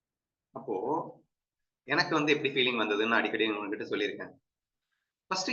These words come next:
ஞானமா மட்டும்தான் கத்துக்கிட்டேன். ஆனால் ஞானத்தின் மேல் ஒரு மோகம் அந்த ஞானியை பார்க்கும்போது தானே வருகிறது. ஞானம் என்ன என்று புரிந்தது, ஆனால் அதை அனுபவபூர்வமாக அனுபவிக்க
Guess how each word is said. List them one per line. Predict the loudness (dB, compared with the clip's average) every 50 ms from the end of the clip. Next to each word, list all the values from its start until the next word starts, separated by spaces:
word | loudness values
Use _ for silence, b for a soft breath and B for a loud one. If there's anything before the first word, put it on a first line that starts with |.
| 4 6
ஞானமா | 6 8 8 6 6 6 6
மட்டும்தான் | 4 2 2 2 2 2 2
கத்துக்கிட்டேன். | 2 2 2 0 0 0 0 -2 -6 -10 B B B B B B B B B B B B _ _ _ _ _ -2
ஆனால் | 0 0 2 2 2 2 2 2 0 -2 -4 -2
ஞானத்தின் | 0 2 2 2 2 0 -2 -4 -4 -2 0 0 0 0 0 2 4
மேல் | 4 6 6 6 4 4 2 0 -2 -8 -14 -20 _ _ _ _ _ _ _ -4
ஒரு | -2 -2 -2 -2 0
மோகம் | 0 0 0 0 0 -2 -2 -2 -4 -6 -6 -8 -12 -14 -12 -8 -6
அந்த | -4 -2 -2 -2 -2 0
ஞானியை | 0 0 2 2 2 2 0 0 -2 -4
பார்க்கும்போது | -6 -6 -6 -8 -6 -2 0 0 0 0 0
தானே | -2 -2 -2 -4 -6
வருகிறது. | -4 -4 -4 -6 -6 -8 -14 -18 _ _ _ _ _ _ _ _ _ _ _ _ _ _ _ _ _ _ _ _ _ _ _ _ _ _ _ _ _ -18
ஞானம் | -8 0 4 6 8 8 8 8 6 6 2
என்ன | 2 4 4 4 2
என்று | 2 0 -2 0 2
புரிந்தது, | 2 4 4 6 4 4 4 4 0 -2 -2 -2 0 2
ஆனால் | 2 2 2 4 4 4 2 2 -2 -4 0
அதை | 2 2 2 2
அனுபவபூர்வமாக | 2 2 2 4 4 4 4 2 2 2 2 2 2 4 6 6 6 6 4 4 4 4 4 4
அனுபவிக்க | 4 2 2 2 0 0 0